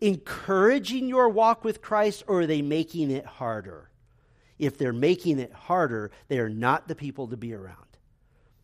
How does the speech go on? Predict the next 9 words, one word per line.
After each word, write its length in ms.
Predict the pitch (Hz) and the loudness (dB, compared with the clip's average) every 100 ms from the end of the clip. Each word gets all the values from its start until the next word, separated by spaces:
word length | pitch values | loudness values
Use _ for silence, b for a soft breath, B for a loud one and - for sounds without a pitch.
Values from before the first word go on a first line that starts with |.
| _ - | _ -16
If 100 | - | -6
they're 220 | 135 127 | -4 0
those 240 | 147 151 - | 0 0 -2
who 120 | 127 | -6
are 120 | 120 | -6
encouraging 920 | 117 - - 160 208 247 180 - 120 | -10 -14 -8 0 4 4 4 0 -8
you 120 | 117 107 | -8 -10
toward 300 | 139 117 - | -8 -10 -6
Christ-likeness, 800 | 127 110 - 110 110 120 110 | -6 -6 -8 -10 -10 -12 -14